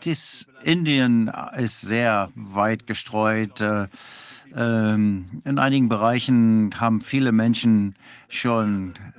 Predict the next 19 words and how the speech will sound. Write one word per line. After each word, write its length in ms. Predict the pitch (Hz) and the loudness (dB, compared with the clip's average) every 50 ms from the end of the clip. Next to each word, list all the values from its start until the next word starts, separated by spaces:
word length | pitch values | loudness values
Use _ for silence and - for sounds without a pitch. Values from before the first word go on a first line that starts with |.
| - - - | -20 -18 -16
äh, 240 | - - 62 62 - | -12 -10 -10 -8 -6
sind 280 | - 107 113 117 110 113 | -4 0 2 2 2 2
many, 500 | 127 131 127 123 113 110 - 117 - - | 2 4 4 2 2 0 -2 -6 -10 -12
viele 260 | - - 147 139 131 117 | -6 -2 0 2 2 4
Menschen 320 | 117 123 123 120 127 117 | 4 2 2 2 0 -2
schon 400 | - 117 117 110 107 101 104 - | 0 0 0 0 0 0 -2 -2
informiert 720 | 139 135 120 - - 120 117 110 113 117 113 117 110 107 - | 0 0 0 0 0 -2 2 2 4 2 2 2 0 -2 -4
geworden. 720 | - 107 101 110 107 107 101 107 104 104 104 104 101 92 101 | -6 -2 0 0 0 2 2 0 0 0 0 -2 -4 -6 -8
Sie 140 | 95 98 | -6 -4
haben 180 | 95 98 101 95 | -2 -2 -2 -2
Dave 240 | 85 110 107 98 - - | -2 -2 -2 -2 -2 -4
Icke 220 | 110 107 - 107 104 | -4 -4 -6 -8 -6
gehört, 340 | 95 101 101 98 101 101 - | -4 -2 -2 -2 -4 -4 -4
James 240 | 113 110 107 104 - | -2 -2 -2 -4 -6
Corbett 420 | - - 110 113 104 107 104 - - | -4 -4 -2 -2 -2 -4 -8 -6 -4
gehört 400 | 113 107 104 104 104 104 104 113 | -4 -2 0 0 -2 -2 -2 -4
und 140 | 110 104 | -6 -4
so 100 | 104 107 | -4 -2
weiter. 400 | 101 104 113 113 131 127 127 127 | 0 0 -2 0 0 0 0 0